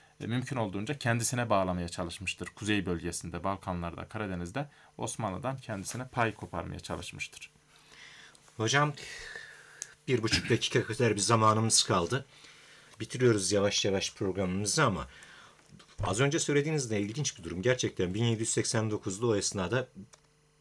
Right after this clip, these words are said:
Speaker 2: Fransa'da ihtilal oluyor. Fransızlar birbirini kesiyor. Giyotinler, miyotinler zaten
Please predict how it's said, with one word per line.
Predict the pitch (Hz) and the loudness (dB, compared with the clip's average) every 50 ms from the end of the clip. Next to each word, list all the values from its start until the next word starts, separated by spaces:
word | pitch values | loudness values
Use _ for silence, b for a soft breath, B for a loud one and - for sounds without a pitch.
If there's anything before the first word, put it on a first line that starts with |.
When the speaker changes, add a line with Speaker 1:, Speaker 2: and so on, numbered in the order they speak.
| _ _ _ _ _ _ _ _ _ _ _ _ _ - _ - - - | _ _ _ _ _ _ _ _ _ _ _ _ _ -20 _ -16 -4 2
Speaker 2:
Fransa'da | 131 123 107 - - 104 120 113 | 4 4 4 4 2 2 4 4
ihtilal | 101 - - - 123 117 113 110 101 | 2 2 -4 -4 0 2 2 2 2
oluyor. | 85 73 80 104 117 123 - - B B B B B B B B B B B B | 0 -2 0 0 0 0 0 -6 B B B B B B B B B B B B
Fransızlar | 117 120 117 - - 110 107 113 107 101 | 4 4 4 4 4 4 4 2 2 2
birbirini | 104 95 107 101 104 107 - | 0 0 0 0 0 -2 -2
kesiyor. | - 90 - - - 95 92 | -2 -4 -4 -4 -4 -4 -4
Giyotinler, | 82 78 98 101 92 - - 101 98 95 92 87 | -4 -2 -2 -2 -2 -2 -4 -6 -4 -2 -2 -2
miyotinler | 92 95 90 85 - - 98 95 92 87 | -2 -2 -2 -2 -2 -4 -4 -2 0 0
zaten | - 98 95 - - 98 95 95 | 0 0 0 0 -2 -2 -4 -4